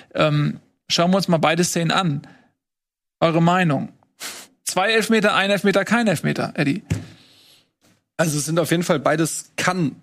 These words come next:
Speaker 2: Elfmeter. Und wenn du dann halt zweimal nicht gibst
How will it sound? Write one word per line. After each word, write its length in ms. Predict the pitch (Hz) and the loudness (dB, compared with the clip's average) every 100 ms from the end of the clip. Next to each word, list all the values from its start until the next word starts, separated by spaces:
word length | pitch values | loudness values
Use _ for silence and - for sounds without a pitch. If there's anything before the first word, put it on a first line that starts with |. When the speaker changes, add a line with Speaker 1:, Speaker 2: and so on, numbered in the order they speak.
| - | -2
Speaker 2:
Elfmeter. 560 | 143 - 131 117 131 | -2 0 0 0 0
Und 240 | 113 117 - - | 0 -2 -4 -2
wenn 120 | 120 | 0
du 100 | 131 | 2
dann 220 | 135 139 | 2 2
halt 320 | 139 131 - | 0 -2 -6
zweimal 580 | - 127 147 156 143 - - _ _ | -6 -2 2 2 0 -4 -10 _ _
nicht 360 | - 170 - - | 0 0 0 -2
gibst 520 | 185 196 - - - | -2 -2 -4 -4 -8